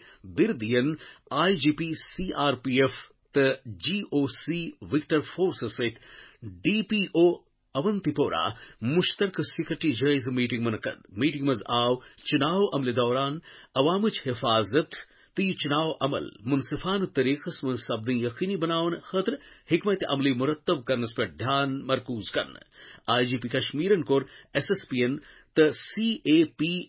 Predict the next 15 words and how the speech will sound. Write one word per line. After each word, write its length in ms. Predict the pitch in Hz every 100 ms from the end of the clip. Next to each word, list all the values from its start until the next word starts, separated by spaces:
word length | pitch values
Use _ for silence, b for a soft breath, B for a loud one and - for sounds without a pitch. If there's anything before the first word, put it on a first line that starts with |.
| -
ایف 240 | 135 -
ان 240 | 180 220
تو 200 | 202 139
راشٹر 480 | 123 156 - - 143
رائفلزس 760 | 127 139 131 202 117 104 107 123
مز 180 | 131 131 151 B B
تہندن 340 | 160 147 147 147 -
ہم 120 | 175 180
منصبن 440 | 147 - 131 117
تاکید 500 | 131 120 156 160 131
ز 80 | 117 120
تم 160 | 135
گژھن 300 | 117 117 127 123 B B B
کانہہ 220 | 220 226
تہ 100 | 190